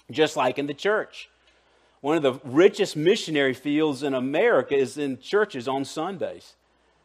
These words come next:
because the number of unconverted people that, that are not genuine Christians going to church. Then we see, that's Paul. Now we see the Apostle Peter,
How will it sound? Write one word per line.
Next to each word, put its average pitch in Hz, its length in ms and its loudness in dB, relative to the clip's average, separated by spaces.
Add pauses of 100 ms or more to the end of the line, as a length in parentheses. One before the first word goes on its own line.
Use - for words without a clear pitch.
because 143 200 -4
the 151 80 2
number 151 260 4
of 123 140 -2
unconverted 156 720 2
people 175 300 -4
that, 131 240 -4
that 123 80 -6
are 131 80 -6
not 127 200 0
genuine 143 480 -4
Christians 139 680 -4
going 120 400 0
to 147 140 -6
church. - 560 -4 (480)
Then 170 100 4
we 180 100 8
see, 190 240 6
that's 175 180 8
Paul. 180 400 8
Now 170 140 6
we 180 80 2
see 185 160 -2
the 160 100 2
Apostle 165 440 0
Peter, 208 460 0